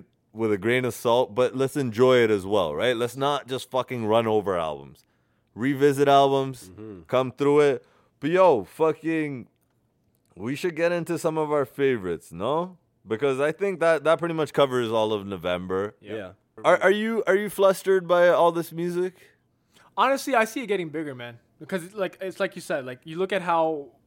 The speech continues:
Speaker 3: how, how the world's working now, how music, how, how much more,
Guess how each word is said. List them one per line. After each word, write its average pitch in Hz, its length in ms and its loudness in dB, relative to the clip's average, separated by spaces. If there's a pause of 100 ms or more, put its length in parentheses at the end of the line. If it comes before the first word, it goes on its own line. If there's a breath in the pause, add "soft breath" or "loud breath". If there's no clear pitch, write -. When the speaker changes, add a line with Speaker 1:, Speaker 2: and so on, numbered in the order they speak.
Speaker 3:
how, 151 260 -10
how - 460 -8
the 160 80 -4
world's 156 300 -4
working 151 340 -10
now, 143 200 -6
how 156 180 0
music, 160 380 -8
how, 170 360 -6 (240)
how 180 140 -2
much 202 240 -6
more, 190 220 -4